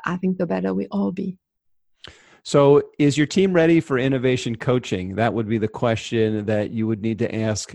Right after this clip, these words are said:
Speaker 2: yourself or your organization if you wanted to get in touch or work with Ellen's company, Strategic Insights. Uh, the, the company website is strategic insights dot biz, uh, forward slash about, and you can take the quiz right there. We'll make sure we put a link in the show notes.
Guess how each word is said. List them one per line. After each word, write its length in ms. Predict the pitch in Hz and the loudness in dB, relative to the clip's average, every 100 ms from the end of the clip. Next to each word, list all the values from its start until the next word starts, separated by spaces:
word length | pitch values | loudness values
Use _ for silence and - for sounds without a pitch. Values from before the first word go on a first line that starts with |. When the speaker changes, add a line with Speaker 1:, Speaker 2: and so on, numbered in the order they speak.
| - | -12
Speaker 2:
yourself 760 | 98 101 - 120 101 101 - - | -10 -4 0 2 2 -4 -12 -14
or 180 | 165 98 | -6 -2
your 140 | 95 | -2
organization 760 | 107 107 101 107 107 104 98 92 | -2 -4 -4 0 -2 -2 -8 -8
if 200 | 98 101 | -8 -8
you 100 | 98 | -6
wanted 240 | 101 101 | -4 -6
to 80 | 101 | -6
get 160 | 98 | -6
in 80 | 107 | -8
touch 380 | - 107 101 - | -6 -6 -6 -6
or 160 | 107 98 | -6 -4
work 340 | 101 101 - - | -2 -4 -8 -6
with 240 | 104 - | -6 -4
Ellen's 340 | 101 101 101 - | -6 -6 -6 -6
company, 540 | 113 101 104 98 95 _ _ | -8 -4 -4 -4 -6 _ _
Strategic 680 | - 107 - 113 101 107 - | -10 -8 -4 -2 -2 -6 -6
Insights. 680 | 110 107 - 98 92 - - | -6 -4 -4 -4 -4 -8 -8
Uh, 260 | 101 101 98 | -6 -6 -4
the, 420 | 104 104 107 104 | -4 -4 -4 -6
the 80 | 107 | -8
company 540 | - 127 131 120 113 | -4 -2 -2 -2 -4
website 600 | - 107 113 113 120 110 | -6 -2 -2 -2 -2 -2
is 100 | 101 | -4
strategic 480 | - 104 117 101 104 | -8 -6 -6 -6 -6
insights 460 | 107 104 104 95 - | -8 -4 -4 -4 -6
dot 260 | 98 98 - | -6 -6 -2
biz, 340 | 113 117 110 - _ _ _ 101 | 0 0 -4 -12 _ _ _ -12
uh, 100 | 98 | -4
forward 320 | 113 110 107 | 0 0 0
slash 300 | 110 101 - - | 0 -2 -4 -8
about, 460 | 98 113 117 127 - | -2 0 0 -2 -6
and 140 | 107 | -6
you 80 | 101 | -6
can 100 | 104 | -6
take 220 | 107 101 | -8 -8
the 60 | - | -8
quiz 280 | 110 101 | -4 -2
right 200 | 98 98 120 | -2 -4 -4
there. 140 | 127 | -4
We'll 120 | 117 | -4
make 160 | 98 98 | -6 -6
sure 140 | 107 | -6
we 100 | 101 | -6
put 240 | - 107 - | -6 -8 -6
a 120 | 98 | -8
link 340 | 98 101 104 | -6 -8 -8
in 180 | - 98 | -10 -8
the 80 | 95 | -8
show 240 | - 104 | -6 -6
notes. 260 | 104 104 | -4 -6